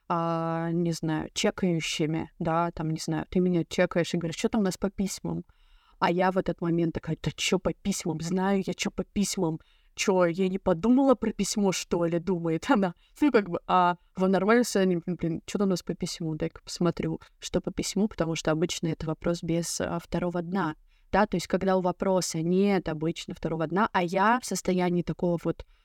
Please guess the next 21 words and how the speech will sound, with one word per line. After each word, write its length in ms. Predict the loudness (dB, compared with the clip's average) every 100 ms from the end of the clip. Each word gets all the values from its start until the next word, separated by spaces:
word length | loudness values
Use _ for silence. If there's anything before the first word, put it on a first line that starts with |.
| _
а, 220 | -4 -2 -2
тревоги 920 | -2 -2 -2 -4 0 0 0 0 -2
и 300 | 0 -2 -2 -4 _ -6
уже 420 | -2 0 0 -2 -4
уставшем, 920 | -6 -6 -6 0 0 0 -2 -6 -2 -2
и 40 |
вот 180 | -2 -2
подвыгоревшем, 880 | -2 -2 2 2 4 0 -2 -2 -2
я 240 | 2 4 4
это 240 | 0 -4 _ _ _
второе 340 | -2 0 0
дно 180 | 0 -2
сочиняю 640 | -2 -2 0 0 0 -2 -6
как 140 | -6
бы 140 | -6 -4
себе 320 | -2 -2 -4 -6
в 60 | -6
своей 200 | -2 -2
голове. 500 | 0 2 4 2 2 _ _ _ _
А, 360 | 0 2 2 0 0
и, 640 | 0 2 2 2 0